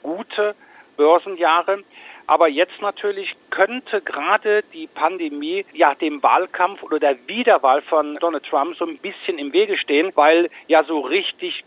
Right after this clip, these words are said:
glücklich hat er sich ja auch nicht letztendlich gezeigt und beziehungsweise die Bewohner, die, die Bevölkerung, geschweige die, äh, Marktteilnehmer an der Börse, äh, beruhigen können. Also es bleibt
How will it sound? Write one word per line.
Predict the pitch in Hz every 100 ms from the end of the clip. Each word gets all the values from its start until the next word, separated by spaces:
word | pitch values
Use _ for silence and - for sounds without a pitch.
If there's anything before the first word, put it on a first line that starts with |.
| -
glücklich | 147 143 220 - 190 165 135
hat | 170 -
er | 143
sich | 151 -
ja | 135 -
auch | 143 185 -
nicht | 190 - -
letztendlich | 160 - 165 180 -
gezeigt | 151 - 156 180 175
und | 151
beziehungsweise | 156 - 180 180 - 151 156 151 160 - - - -
die | 165 165 165 -
Bewohner, | 147 123 170 196 175
die, | 151 147
die | 139 139
Bevölkerung, | 139 - 160 175 170 175 151
geschweige | 143 - 147 156 151
die, | 147 143 143
äh, | 135 131
Marktteilnehmer | 139 180 - 156 160 151 131
an | 143
der | 131
Börse, | 143 156 160 170 156
äh, | 143
beruhigen | 135 135 143 220 214 160 -
können. | 175 185 214 202 - - -
Also | 143 156
es | 175 156 -
bleibt | - 147 180 208